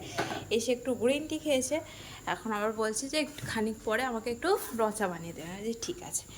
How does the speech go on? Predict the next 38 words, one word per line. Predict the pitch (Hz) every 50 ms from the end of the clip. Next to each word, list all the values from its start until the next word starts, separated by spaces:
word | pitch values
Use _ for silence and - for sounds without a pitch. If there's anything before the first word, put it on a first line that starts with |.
| - - - - - - - - - -
তো | - 226
আমিও | 202 185 214 240 240
গ্রিন | 240 240 233 240 240 247
টি | 269 277
খেয়েছিলাম | 262 - - 277 277 277 277 - 269 233 226 254 269 269
তখন | 220 220 220 233 226 233
দুপুরবেলা, | 226 220 - 233 220 214 220 220 214 220 208
যেহেতু | 214 226 226 226 226 240
আজকে | 220 214 214 - 233 220
লুচি | 214 214 214 - - 294
খেয়েছি | 285 - - 269 254 247 - 254 262 254 -
তো | 247
সেই | 240 - 247 226 208
কারণে | - 233 233 233 226 226 240 240 233
একটু | 220 - 233 233
গ্রিন | 226 214 214 247 247 247 247
টি | 262 262
খেয়েছিলাম। | 262 - 247 226 220 226 - 226 226 233 233 - - - - - - - -
আর | - 269 269 269 -
তখন | 247 240 - - 277 285 285 285 277 - - 247 - 240
বলছিলাম | 233 240 220 233 - - 285 294 294 294
না | 311 320
আমার | 254 240 240 247 240
ছেলের | - 254 226 226 240 247 240 - - - - - - - -
মনে | 226 226 226 240
হচ্ছে | 247 254 - 269
যেন | 262 262 254 262
জ্বর | 233 226 208 196 214
এসে, | 233 233 - 277
জ্বর | 247 247 262 247 240 233
এসেছে | 254 269 269 302 277 - 254
আমার | 214 208 226 233 -
ছেলের, | - - 208 190 226 247 269 277 - - - - - - - - - -
উম, | 214 208 208 202 196 196 196 196 196
দুপুরবেলা | 208 220 214 - 262 262 262 262 269 285 311 302 -
তখন | 226 226 240 254 254 254
তিনটে | 254 240 233 226 240 254
বাজে। | 240 226 208 202 226 311